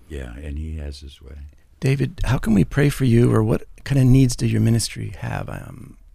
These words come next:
Speaker 2: and I think I talked to you earlier. You have some people maybe using this Operation Timothy in prisons too. I mean, you can get the printed books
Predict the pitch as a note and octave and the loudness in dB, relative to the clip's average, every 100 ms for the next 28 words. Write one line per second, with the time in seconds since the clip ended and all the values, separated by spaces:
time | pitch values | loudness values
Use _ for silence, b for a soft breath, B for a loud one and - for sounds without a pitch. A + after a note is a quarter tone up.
0 | - F#2+ F#2+ A2+ G#2 A#3 - - D3+ D3+ | -20 -18 -18 -14 -10 -8 -6 -4 -4 -2
1 | - D3+ C#3+ B2+ - - C3+ C3+ D3 - | 4 6 8 6 2 -4 -2 -2 0 0
2 | C#3 C3+ C3 A#2+ A2+ A#2+ A2+ A2 - - | 0 2 2 2 4 4 4 2 -2 -8
3 | B2 A2+ - G#2+ G#2 - G#2+ - G2 - | -6 -6 -6 -6 -6 -6 -8 -6 -6 -4
4 | A#2+ G2+ G2 - - G#2+ G2 G2+ A2+ A#2 | -2 0 -2 -4 -4 -2 -2 -4 -6 -10
5 | - - A#2 - A2 - - - | -10 -6 -6 -6 -8 -10 -10 -18